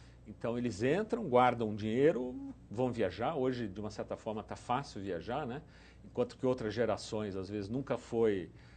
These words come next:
Né, um, um determinado executivo nunca foi pra Europa, ou mal foi pra Europa e tal. Essa geração já foi pra Tailândia, Vietnã, já foi pra Estados Unidos três vezes, foi estudar não sei aonde e tal.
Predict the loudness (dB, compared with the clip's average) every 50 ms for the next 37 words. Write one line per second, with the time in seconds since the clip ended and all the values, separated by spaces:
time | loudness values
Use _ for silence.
0 | -18 -12 -8 -8 -6 -6 -6 -8 -8 -10 -12 -12 -12 -12 -12 -14 -12 -10 -8 -8
1 | -6 -6 -6 -4 -4 -4 -4 -4 -6 -6 -8 -8 -6 -6 -6 -6 -6 -8 -8 -4
2 | -4 -2 -2 -2 -4 -4 -2 -2 -2 0 2 0 0 0 0 -2 0 4 6 6
3 | 8 8 8 8 6 4 2 0 0 0 0 0 0 0 0 0 -2 -4 -2 -4
4 | -4 -2 2 2 2 2 2 -2 -4 -4 -4 -6 -6 -10 -18 -20 -20 -16 -14 -12
5 | -6 -6 -4 -2 0 0 0 0 -2 -4 -6 -6 -4 -4 -4 0 0 0 2 2
6 | -2 -2 -2 -2 -2 -2 -2 -4 -2 -2 0 0 0 -2 -2 -2 -2 -2 -4 -4
7 | -4 -4 -4 -4 -6 -8 -8 -6 -6 -6 -4 -2 -2 0 0 0 0 0 -2 -2
8 | -4 -6 -6 -4 -6 -6 -6 -4 -4 -4 -4 -4 -8 -16 -20 -20 -18 -8 -6 -6
9 | -4 -4 -4 -4 -2 -4 -4 -6 -6 -2 -2 -2 -2 -2 -6 -6 -2 2 4 4
10 | 6 6 6 6 6 2 0 -4 -10 -12 -16 -20 -20 -20 -20 -20 -20 -20 -4 -2
11 | -2 -2 -2 -4 -8 -6 -4 -4 -4 -6 -8 -10 -10 -8 -6 -6 -4 -2 -2 -2
12 | -2 -4 -6 -8 -10